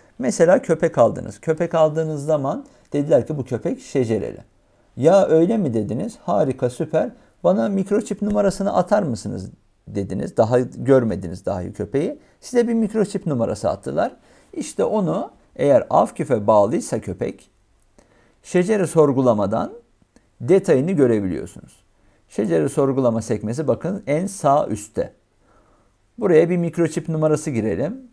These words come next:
Vaktiyle ben girmişim. Bizim köpeklerden biridir büyük ihtimal.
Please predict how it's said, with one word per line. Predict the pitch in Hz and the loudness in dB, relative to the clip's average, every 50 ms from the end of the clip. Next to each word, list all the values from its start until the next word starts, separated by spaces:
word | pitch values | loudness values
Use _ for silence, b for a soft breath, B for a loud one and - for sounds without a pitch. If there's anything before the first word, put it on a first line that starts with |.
| _ _ - - | _ _ -4 0
Vaktiyle | 131 127 123 - - 135 127 120 | 2 2 2 0 0 2 4 4
ben | 131 127 123 123 | 4 4 2 2
girmişim. | 117 131 123 127 120 110 - - 113 - - - _ _ _ _ _ _ _ _ _ _ _ _ _ _ _ _ _ _ _ _ _ _ _ _ - | 0 0 0 0 -2 -4 -4 -6 -8 -8 -8 -14 _ _ _ _ _ _ _ _ _ _ _ _ _ _ _ _ _ _ _ _ _ _ _ _ -12
Bizim | 110 104 107 101 | -8 -6 -6 -6
köpeklerden | 101 - 104 92 104 98 - - 104 101 104 113 110 98 | -2 -4 -2 -2 -2 -4 0 0 0 0 0 -2 -2 -2
biridir | 107 101 104 98 92 87 87 | -2 -4 -4 -6 -8 -10 -8
büyük | - 80 - - - - | -8 -8 -10 -8 -10 -14
ihtimal. | - - - 67 65 - - - | -14 -14 -14 -12 -8 -8 -8 -8